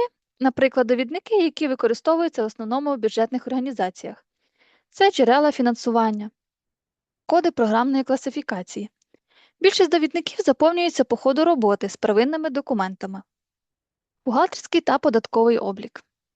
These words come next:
Підмодуль «Головна книга». Головна книга — це фактично місце, е, роботи головного бухгалтера, призначений для ведення зведеного бухгалтерського обліку на підставі первинних документів.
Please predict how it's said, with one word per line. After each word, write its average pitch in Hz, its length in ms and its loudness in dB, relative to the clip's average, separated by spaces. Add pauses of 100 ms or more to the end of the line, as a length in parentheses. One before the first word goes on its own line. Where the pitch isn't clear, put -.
(1200)
Підмодуль 254 420 2
«Головна 220 400 0
книга». 196 400 -10 (920)
Головна 320 320 2
книга — 440 360 2
це 349 180 4
фактично 294 560 0
місце, 262 400 0 (300)
е, 226 140 2
роботи 262 360 0
головного 254 480 0
бухгалтера, 214 600 -4 (920)
призначений 320 540 0
для 240 140 2
ведення 233 360 2
зведеного 220 460 0
бухгалтерського 226 640 -2
обліку 359 360 -2
на 240 120 0
підставі 294 420 -2
первинних 233 520 -4
документів. 220 640 -6